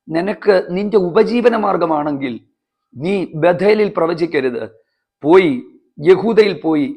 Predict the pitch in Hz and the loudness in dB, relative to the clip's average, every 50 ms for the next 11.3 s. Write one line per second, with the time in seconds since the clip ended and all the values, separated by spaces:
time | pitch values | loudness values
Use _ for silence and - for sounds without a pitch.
0 | - - - - 147 151 - - - - - 147 143 135 135 131 - _ _ _ | -14 -12 -6 -4 -4 -2 -2 -4 -4 -4 -4 -4 -4 -4 -4 -6 -10 _ _ _
1 | _ _ _ - 139 143 143 143 - 151 151 151 165 147 165 151 - 139 131 110 | _ _ _ -12 -12 -12 -12 -10 -6 -4 -2 -2 -2 -4 -6 -10 -10 -14 -14 -12
2 | 123 139 151 147 143 147 147 139 117 - - _ _ _ _ _ _ _ _ _ | -10 -8 -8 -8 -8 -8 -10 -12 -12 -14 -18 _ _ _ _ _ _ _ _ _
3 | _ _ _ - 202 220 233 226 220 220 214 185 233 - 208 208 202 208 190 196 | _ _ _ -4 -2 0 0 0 0 0 0 0 0 0 2 2 4 4 2 2
4 | 220 233 254 247 - 226 185 175 185 185 180 175 165 160 160 165 160 170 160 165 | 0 0 -2 -2 -2 -2 -2 0 0 0 -2 0 2 2 2 0 0 -4 -4 -4
5 | 160 - - 139 135 139 151 156 151 147 139 123 110 107 110 _ _ _ _ _ | -4 -6 -8 -10 -8 -6 -6 -6 -4 -6 -8 -10 -12 -14 -20 _ _ _ _ _
6 | _ _ _ - 151 190 220 208 185 165 156 156 175 196 196 180 185 190 180 156 | _ _ _ -8 -6 -4 -4 -4 -4 -4 0 2 2 2 2 0 -2 -2 -4 -2
7 | 143 143 143 143 143 143 151 160 156 185 170 165 151 - 151 - - 165 156 147 | -2 -2 -2 -2 -2 0 0 0 -2 -2 -4 -6 -6 -8 -12 -12 -12 -12 -12 -10
8 | 139 127 120 113 110 - _ _ _ _ _ _ _ _ _ _ - 143 147 151 | -10 -10 -10 -12 -14 -16 _ _ _ _ _ _ _ _ _ _ -8 -6 -4 -4
9 | 147 139 151 156 - 170 156 160 160 160 156 156 151 - 151 151 156 - - 165 | -2 -2 -4 -4 -6 -4 -2 0 0 0 -2 -4 -6 -4 -4 -4 -4 -4 -8 -12
10 | - 175 - - 170 165 160 147 156 143 143 - 147 147 147 147 147 139 131 131 | -12 -10 -8 -6 -6 -6 -4 -6 -6 -8 -8 -10 -10 -10 -8 -8 -8 -8 -8 -8
11 | 135 123 127 131 123 | -8 -10 -10 -12 -14